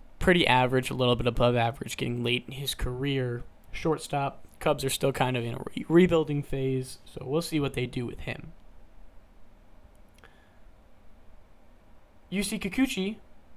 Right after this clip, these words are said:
the Mariners all-star pitcher who fell off at the end of the year, has now signed a three-year deal to the Toronto Blue Jays, which again gives the Blue Jays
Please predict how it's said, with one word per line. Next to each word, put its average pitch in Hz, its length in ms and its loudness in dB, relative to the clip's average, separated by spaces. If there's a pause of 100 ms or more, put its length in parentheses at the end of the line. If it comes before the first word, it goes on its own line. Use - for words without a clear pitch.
(520)
the 127 400 -2
Mariners 143 640 4 (140)
all-star 127 580 6
pitcher - 380 2
who 123 120 0
fell 120 280 2
off 120 220 4
at - 80 -12
the 127 100 -4
end 120 100 -4
of 113 140 -10
the 123 60 -8
year, 135 360 -2 (280)
has 175 220 10
now 233 200 6
signed 208 840 2 (1400)
a 135 160 2
three-year 214 680 -2
deal 175 440 -2 (1000)
to 233 380 4
the 156 160 0
Toronto 151 360 4
Blue 170 200 6
Jays, - 400 0 (300)
which - 120 -4
again 131 220 6
gives 127 160 2
the - 60 -6
Blue 127 200 2
Jays 123 240 4